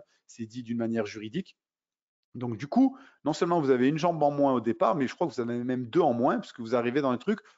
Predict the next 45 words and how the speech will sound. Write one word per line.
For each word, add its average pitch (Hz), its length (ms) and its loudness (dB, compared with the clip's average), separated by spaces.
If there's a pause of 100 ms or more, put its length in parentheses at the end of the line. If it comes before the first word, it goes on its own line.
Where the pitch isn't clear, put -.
(160)
où 175 200 0
finalement, 214 640 2
vous 156 120 0
avez 139 100 6
peut-être 139 260 -4
beaucoup 185 220 -8
plus 175 160 -16
de 139 100 -6
chances 165 320 -4
d'être 131 200 -2
gagnant 139 300 0
au 143 120 0
casino. 175 460 -2 (160)
Parce - 140 -14
que 143 100 2
le 139 100 6
casino, 160 440 0
lui, 170 140 -2
au 156 140 4
moins, 175 380 4 (320)
il 120 80 -8
connaît 147 260 4
pas, 180 340 2 (280)
euh, 123 580 0
finalement, 143 600 -2
euh, 120 340 -4
si 170 420 -8
c'est 131 200 -4
noir, 151 380 4
si - 120 -16
c'est 135 140 -2
le 127 100 2
huit, 165 420 -4 (360)
euh, 123 260 -2
si - 160 -12
c'est - 120 -4
le 123 140 0
deux 156 200 4
qui 170 120 -8
va 120 80 2
sortir, 143 300 -6
il 131 80 4
en 127 60 2
sait 127 160 -4
rien. 196 220 0